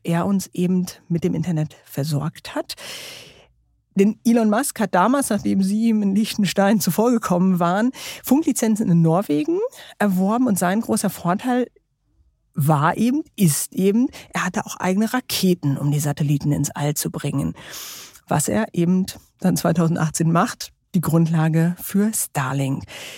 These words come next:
Europa hingegen hat kein eigenes Satellitennetz und wir haben auch keine eigenen Raketen, um die Satelliten ins All zu bringen.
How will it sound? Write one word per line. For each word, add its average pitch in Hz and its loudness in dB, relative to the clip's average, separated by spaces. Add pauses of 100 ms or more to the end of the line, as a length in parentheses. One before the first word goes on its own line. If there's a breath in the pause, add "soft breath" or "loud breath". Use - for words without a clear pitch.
(260 loud breath)
Europa 202 2
hingegen 247 2
hat 220 -4
kein 165 -2
eigenes 170 0
Satellitennetz 233 0
und 208 0
wir 170 0
haben 190 0
auch 220 -2
keine 202 -2
eigenen 196 -2
Raketen, 185 -4
um 135 -2
die 147 0
Satelliten 147 -2
ins 151 0
All 156 -2
zu - -2
bringen. 143 0